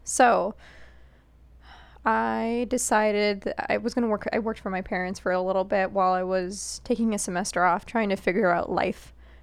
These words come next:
and was very good at the accounting system and doing well, did the accounting courses. Now,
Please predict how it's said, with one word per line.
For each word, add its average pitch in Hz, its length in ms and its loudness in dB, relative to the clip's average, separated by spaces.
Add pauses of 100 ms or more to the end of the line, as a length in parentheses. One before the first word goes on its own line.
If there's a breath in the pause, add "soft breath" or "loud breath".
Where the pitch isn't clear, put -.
(140 soft breath)
and 220 340 2
was 202 140 -4
very 202 320 2
good 190 460 2
at - 400 0 (160)
the 185 140 2
accounting 302 440 0
system 233 640 0
and 190 460 -4
doing 175 240 -2
well, 233 340 2
did 180 220 -10
the 190 160 0
accounting 220 320 -2
courses. 202 460 -4
Now, 180 340 -2